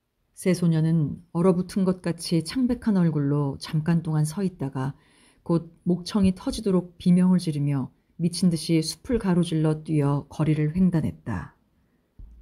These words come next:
그때 그들은 걸음을 멈추고 다리 있는 곳을 쳐다볼 여유가 없었다. 앤은 필사적으로 달라붙어서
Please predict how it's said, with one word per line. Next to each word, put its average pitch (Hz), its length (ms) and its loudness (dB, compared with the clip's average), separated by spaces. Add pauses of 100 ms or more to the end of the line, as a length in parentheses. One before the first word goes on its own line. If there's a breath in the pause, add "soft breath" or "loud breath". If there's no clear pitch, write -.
(880 soft breath)
그때 160 260 0
그들은 156 460 2
걸음을 185 360 4
멈추고 151 840 -2
다리 175 260 0
있는 196 260 4
곳을 165 260 -2
쳐다볼 202 500 0
여유가 143 400 0
없었다. - 720 -8 (920 soft breath)
앤은 156 380 2
필사적으로 240 640 0
달라붙어서 151 840 -2